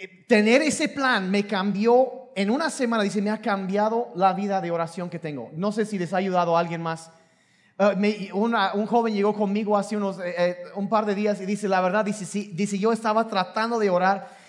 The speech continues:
y dice, "si antes lograba cinco o diez minutos, me había ido bien". Y dice, y dice, "no es por presumir, pero hoy en la mañana", me dijo el otro día,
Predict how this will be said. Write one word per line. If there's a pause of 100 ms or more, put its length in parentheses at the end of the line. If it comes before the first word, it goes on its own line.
(120)
y
dice,
"si
antes
lograba
cinco
o
diez
minutos,
me
había
ido
bien". (380)
Y
dice,
y
dice,
"no
es
por
presumir,
pero
hoy
en
la
mañana",
me
dijo
el
otro
día,